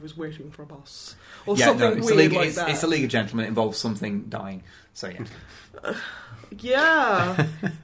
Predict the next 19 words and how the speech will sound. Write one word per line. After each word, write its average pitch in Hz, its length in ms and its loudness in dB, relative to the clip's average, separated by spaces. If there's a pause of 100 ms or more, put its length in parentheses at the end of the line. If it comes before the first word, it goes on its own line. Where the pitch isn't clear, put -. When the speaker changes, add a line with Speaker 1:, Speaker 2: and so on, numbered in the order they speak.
(520)
Speaker 3:
That 120 220 0
is 113 120 0
the 110 80 0
closest 104 440 -2
thing 110 160 2
to 110 120 2
a 104 40 4
joke 101 280 2
they 104 100 4
had. 95 220 4
Speaker 1:
God, 117 400 -2 (260)
mm, 214 320 -10
God, 190 300 -4
that 180 260 -6 (200)
fucking 180 480 -10
show 165 360 -10
was 165 200 -12
so 180 220 -10
scary. - 500 -14